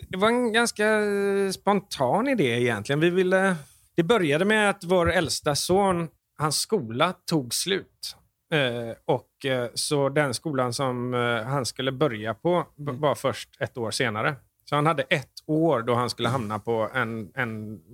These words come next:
Speaker 1: liksom en, en skola med ganska dåligt, eh, renommé just
Speaker 2: Mm.
Speaker 1: nu.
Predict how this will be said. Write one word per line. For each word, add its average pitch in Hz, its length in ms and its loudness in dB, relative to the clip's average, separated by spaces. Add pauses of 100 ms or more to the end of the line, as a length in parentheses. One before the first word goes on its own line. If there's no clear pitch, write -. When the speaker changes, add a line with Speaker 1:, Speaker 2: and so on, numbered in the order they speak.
Speaker 1:
liksom 113 280 -6
en, 104 180 -8 (220)
en 120 100 0
skola 110 640 -4
med 123 280 -2
ganska 143 380 0
dåligt, 113 640 -4
eh, 117 220 -10 (120)
renommé 127 480 0
just 113 260 -2
Speaker 2:
Mm. 95 100 -6
Speaker 1:
nu. - 60 -20